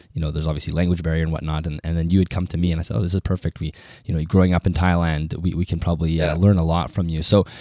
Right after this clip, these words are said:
Speaker 1: why don't we start just a little bit with the, uh, with your background as far as, you know, gr-, you don't, s-,
Speaker 2: Yeah.
Speaker 1: you ha-, you sound like you have an English accent or, <laughs> but you lived in Thailand or you live in Thailand.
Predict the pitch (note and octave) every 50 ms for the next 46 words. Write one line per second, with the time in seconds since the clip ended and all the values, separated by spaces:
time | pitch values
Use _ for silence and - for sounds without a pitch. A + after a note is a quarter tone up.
0 | - - - - A#2 C#3 F3+ F#3+ F3 E3 - - C3 A2 G#2+ A2+ G#2 A#2 A#2 A2+
1 | G#2+ G#2 E2+ G2+ G2+ - - F#2+ F#2 F#2 F2+ E2 - - - F#2 G2+ G#2+ - -
2 | G2 F2 F2+ F2+ G2 G#2 - - F#2+ F2 E2 E2 E2 D#2+ - - F#2 F2 F2 F2
3 | F2 E2+ D#2+ D#2+ F#2+ G2+ - D2 D#2 D#2+ D#2+ - - _ _ - - F2 F2 -
4 | - D2+ D2 E2+ - - - - G2+ A2 A2+ - - F#2+ G2 G2+ G2+ F#2+ F2 E2
5 | - - G#2 G2+ F#2+ - - F#2+ F#2 - - A#2 A#2 A#2 A2 G#2 F#2+ - G#2 F#2
6 | G2 F2+ G2 F#2 E2+ C#2 G2 G2+ G2+ F#2+ - - E2 E2+ - - G2 F#2+ F#2+ -
7 | - E2 D#2+ D#2+ D#2 - F#2+ - - B2 G2 - - - - - C#3 A#2 - -
8 | F#2+ G#2 G2 F2+ G2 G2+ G2 G2+ G#2 G#2 F#2+ F#2 F#2 F#2 F#2 F2 E2+ E2 D2+ C#2+
9 | D2+ E2 E2+ E2 E2 F2+ F#2 E2+ D#2+ D2+ - C#2+ D2 D2 - E2+ F2